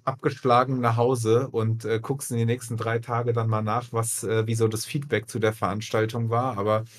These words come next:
ähm, soweit wie ich das gesehen hab nach der letzten Con, hat's den meisten Leuten zumindest mal Spaß gemacht und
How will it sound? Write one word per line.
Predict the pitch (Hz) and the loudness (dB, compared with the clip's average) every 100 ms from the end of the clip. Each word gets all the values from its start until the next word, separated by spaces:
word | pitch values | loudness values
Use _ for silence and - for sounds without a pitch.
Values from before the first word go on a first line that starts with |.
| - _ _ _ _ | -20 _ _ _ _
ähm, | 110 107 107 110 117 | -2 0 0 -4 -6
soweit | 113 113 110 113 | -4 0 2 0
wie | 98 | -4
ich | 95 | -8
das | - 110 - _ _ _ _ _ _ _ | -6 -8 -10 _ _ _ _ _ _ _
gesehen | - 95 110 127 117 | -4 0 0 0 0
hab | 113 | 0
nach | 110 101 | 0 -2
der | - 95 | -2 -4
letzten | 98 - - | -4 -6 -10
Con, | 98 104 98 98 - - | -4 -2 -2 -4 -8 -14
hat's | 98 110 113 | -8 -6 -4
den | 101 | -4
meisten | 95 95 - | -2 -2 -2
Leuten | 90 95 - | 0 0 -2
zumindest | 92 98 101 - | -6 -4 -4 -4
mal | 92 | -6
Spaß | - 92 101 - | -2 -2 0 -2
gemacht | 92 95 - | -6 -6 -8
und | 85 90 | -6 -6